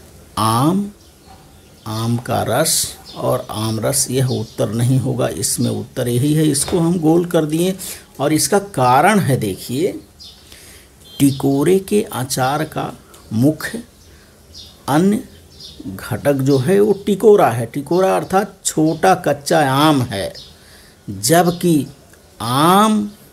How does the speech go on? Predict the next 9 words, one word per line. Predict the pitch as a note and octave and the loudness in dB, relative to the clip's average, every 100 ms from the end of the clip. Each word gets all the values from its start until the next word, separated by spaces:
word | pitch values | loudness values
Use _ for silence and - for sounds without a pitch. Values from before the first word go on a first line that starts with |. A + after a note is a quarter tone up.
| - - - - - - - - G#2+ | -20 -20 -20 -20 -20 -20 -20 -14 -6
आम | A#2+ B2 B2 | -2 0 0
का | - A#2+ | 2 0
मुरब्बा, | A2+ G#2+ G#2 G2+ C3 F3 F#3 G#3+ - - - - - | 0 0 -2 0 4 4 4 -2 -14 -20 -20 -20 -14
आम | A2+ A2+ B2+ B2+ C3 - - G#2 | -6 -4 0 0 -2 -6 -14 2
रस | C#3+ F#3+ - - - - - - - | 4 6 4 0 -4 -20 -20 -18 -4
का | C#3 | -2
मुख्य | A#2 C#3+ G#3 - - - | 0 0 -2 -4 -10 -4
अन्न | D3+ D3+ | 0 0
घटक | B2+ C3 B2+ A3 | 0 -2 2 0